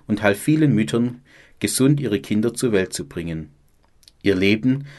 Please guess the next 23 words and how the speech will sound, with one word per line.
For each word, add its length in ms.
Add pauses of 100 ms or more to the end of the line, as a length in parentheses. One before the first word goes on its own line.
(120)
machte 320
die 180
Liebe 280
von 200
Jesus 580
vielen 460
begreifbar. 800 (1120)
Als 220
Nachfolger 520
von 180
Christus 680
sollen 420
wir 240
von 160
unserem 480
Meister 460
lernen. 400 (760)
Mich 200
fasziniert 640
dabei 240
besonders 560
die 140
Bibelstelle 760